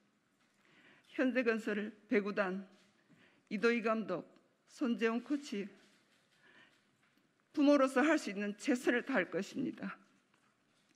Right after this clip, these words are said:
그리고 대한배구연맹에서도 그렇습니다. 이 선수들 양성이 문제가 아니라고 생각합니다.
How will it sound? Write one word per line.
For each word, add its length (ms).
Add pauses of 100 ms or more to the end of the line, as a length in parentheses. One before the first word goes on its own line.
(920)
그리고 400 (880)
대한배구연맹에서도 1300
그렇습니다. 760 (720)
이 340 (1200)
선수들 680
양성이 460
문제가 440
아니라고 320
생각합니다. 800